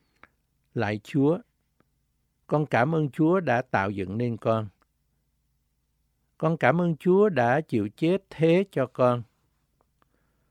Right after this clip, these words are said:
Xin Chúa tha tội cho con và ngự vào lòng con giờ này. Con tạ ơn Chúa và cầu nguyện nhân danh Chúa Giêsu. Amen."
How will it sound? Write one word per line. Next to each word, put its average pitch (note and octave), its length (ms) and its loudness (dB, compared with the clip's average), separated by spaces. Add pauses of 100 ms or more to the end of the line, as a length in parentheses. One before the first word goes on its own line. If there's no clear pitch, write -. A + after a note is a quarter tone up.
(120)
Xin C3 240 -6
Chúa D3+ 300 -2
tha D#3+ 340 -4
tội G#2 220 -4
cho A#2+ 180 -8
con A2+ 340 -2 (480)
và A#2+ 100 -4
ngự A2+ 440 0
vào A2+ 140 2
lòng G#2+ 320 -2
con A#2+ 320 -2
giờ G2 140 -4
này. F#2 340 -8 (960)
Con A#2+ 380 -4
tạ G#2 160 0
ơn A#2 260 -6
Chúa B2+ 400 -2 (680)
và A#2 100 -6
cầu A#2 240 0
nguyện G2 480 -4 (520)
nhân C3+ 360 2
danh A#2 320 0 (540)
Chúa A#2+ 220 0
Giêsu. G#2 640 -2 (800)
Amen." A#2 440 -2